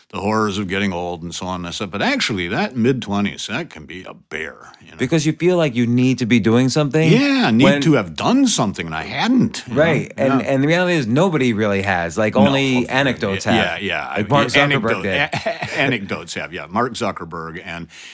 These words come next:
Speaker 1: yeah, statistically, the, the, the, the, the number of people who have accomplished anything by twenty-five is zero.
Speaker 2: Right.
Speaker 1: You know, I mean, as a statistical average, it's zero. And, but I remember sitting there just feeling awful about myself, you know, and that,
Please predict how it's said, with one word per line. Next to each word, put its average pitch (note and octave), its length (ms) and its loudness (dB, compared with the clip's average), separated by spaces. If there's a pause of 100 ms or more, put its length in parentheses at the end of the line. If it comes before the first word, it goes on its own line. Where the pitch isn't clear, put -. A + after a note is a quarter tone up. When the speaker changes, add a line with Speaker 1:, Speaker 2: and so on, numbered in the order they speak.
Speaker 1:
yeah, C3 200 0
statistically, B2 840 -2
the, G2 160 -2
the, G2+ 260 -4
the, F#2+ 220 -8
the, F#2 400 -10
the F2+ 120 -8
number G2+ 280 -2
of E2+ 80 -8
people F2+ 220 -6
who F2 60 -6
have E2+ 80 -10
accomplished F2+ 440 -8
anything E2 240 -8
by D#2+ 120 -10
twenty-five D#2 460 -10
is D#2 160 -14
zero. F2+ 420 -8
Speaker 2:
Right. A#2+ 220 2
Speaker 1:
You D2+ 60 -4
know, D#2+ 60 -10
I E2 80 -8
mean, E2 160 -10
as E2+ 200 -10
a F2+ 60 -8
statistical D#2+ 720 -6
average, D2+ 400 -10
it's D2 180 -18
zero. D2+ 320 -16 (640)
And, G2 240 -2
but G#2+ 80 -2
I D3+ 80 2
remember B2+ 400 0
sitting A2 360 -4
there D2+ 120 -8
just F#2 220 -10
feeling F#2+ 420 -8
awful D2 380 -6
about C#2+ 260 -14
myself, D2 520 -16
you D#2+ 80 -20
know, E2 180 -14
and E2+ 180 -12
that, G#2+ 240 -10